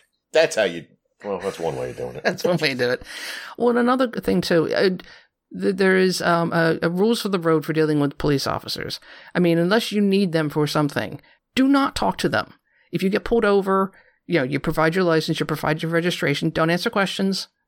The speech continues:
Speaker 2: Um, if you are ever arrested, do not open your mouth. Do not answer their questions. Say, "I would like a lawyer. I am, you know, I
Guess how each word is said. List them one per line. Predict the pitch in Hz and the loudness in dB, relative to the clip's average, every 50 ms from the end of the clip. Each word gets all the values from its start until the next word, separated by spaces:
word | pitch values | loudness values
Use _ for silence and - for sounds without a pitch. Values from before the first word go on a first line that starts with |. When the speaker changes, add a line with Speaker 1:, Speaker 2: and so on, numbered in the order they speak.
| _ _ _ - | _ _ _ -2
Speaker 2:
Um, | 156 151 143 143 143 143 - | 0 0 2 2 2 2 0
if | 156 151 170 | 0 0 0
you | 175 170 165 | 2 2 4
are | 160 151 160 | 4 2 2
ever | 165 160 160 160 160 | 2 2 2 0 2
arrested, | 156 165 175 180 180 - 196 190 170 - _ _ _ | 2 2 0 0 0 0 -2 -2 -2 -6 _ _ _
do | 233 254 277 | 2 2 2
not | 254 208 190 - - | 2 2 0 0 -2
open | 175 - 170 165 | -2 0 2 2
your | 160 151 | 2 2
mouth. | 147 135 120 - - - - - _ _ _ _ - - | 2 0 0 -2 -4 -10 -14 -20 _ _ _ _ -6 -2
Do | 165 170 | 2 2
not | 165 165 143 - - - _ - | 4 2 2 0 -4 -12 _ -4
answer | 175 165 185 190 - 220 202 | -4 -2 -2 -2 -2 -2 -2
their | 202 190 | -2 -2
questions. | - 185 170 165 - - 175 165 - | 0 0 -2 -2 0 -2 -2 -2 0
Say, | - - | 0 0
"I | 139 151 | 2 2
would | 151 156 | 2 0
like | 156 147 147 - | 0 0 0 0
a | 151 | 0
lawyer. | 160 180 185 175 175 175 - | 0 2 2 2 2 2 2
I | 156 147 147 | 0 0 0
am, | 147 147 147 143 143 156 | 0 0 0 2 0 0
you | 151 | 0
know, | 143 135 131 135 | 0 0 0 0
I | 131 135 139 135 | 0 0 0 -2